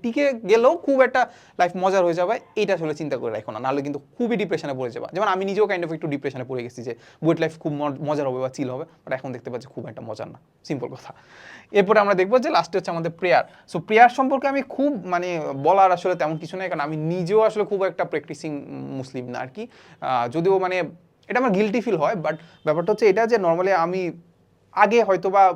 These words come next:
মানে খুব নিয়মিত পড়াশো-, মানে নামাজ কলমা পড়তাম, so অ্যাডমিশন টাইমেও নামাজ কলমা পড়তাম। আহ, so এটাই চেষ্টা করো আর কি যে মানে যারা ইসলাম ধর্মের আছো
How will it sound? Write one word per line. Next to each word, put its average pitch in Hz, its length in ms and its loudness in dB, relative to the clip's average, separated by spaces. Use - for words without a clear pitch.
মানে 151 120 -2
খুব 175 160 -2
নিয়মিত 180 260 -4
পড়াশো-, 135 340 -4
মানে 131 180 -6
নামাজ 131 260 -8
কলমা 131 260 -8
পড়তাম, 127 260 -8
so - 120 -6
অ্যাডমিশন 143 320 -2
টাইমেও 156 220 -2
নামাজ 139 180 -4
কলমা 135 240 -6
পড়তাম। 135 300 -8
আহ, 139 480 -14
so 135 80 -6
এটাই 240 220 4
চেষ্টা 240 220 4
করো 196 160 2
আর 196 100 0
কি 240 40 -2
যে 208 60 0
মানে 156 140 -2
যারা 147 140 4
ইসলাম 160 280 -2
ধর্মের 156 280 -4
আছো 175 140 -10